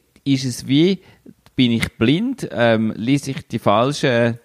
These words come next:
habe ich die falsche Quelle sozusagen, dass, dass mir das, was du mir jetzt erzählst, irgendwie total nicht auffällt. Ist alles so manipuliert, dass ich sowieso nichts merke.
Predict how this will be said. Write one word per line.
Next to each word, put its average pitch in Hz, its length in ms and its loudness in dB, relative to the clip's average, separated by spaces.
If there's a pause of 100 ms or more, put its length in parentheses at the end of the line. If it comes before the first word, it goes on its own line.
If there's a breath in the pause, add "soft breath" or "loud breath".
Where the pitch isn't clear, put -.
(340 soft breath)
habe 117 200 -2
ich 120 100 -8
die 120 120 -4
falsche 127 400 2
Quelle 120 540 0
sozusagen, 175 640 -2
dass, - 280 -6
dass 117 200 -2
mir 123 240 -2
das, - 380 -2
was 107 240 2
du 135 180 2
mir 120 200 -2
jetzt 113 280 -2
erzählst, 104 480 0
irgendwie 104 380 -2
total 98 540 0
nicht 120 180 0
auffällt. 151 520 -2 (460 loud breath)
Ist - 180 -6
alles 135 320 2 (120)
so 131 200 2
manipuliert, 120 840 0
dass 104 140 -2
ich 92 100 -8
sowieso 139 440 0
nichts 143 240 -8
merke. 127 480 -6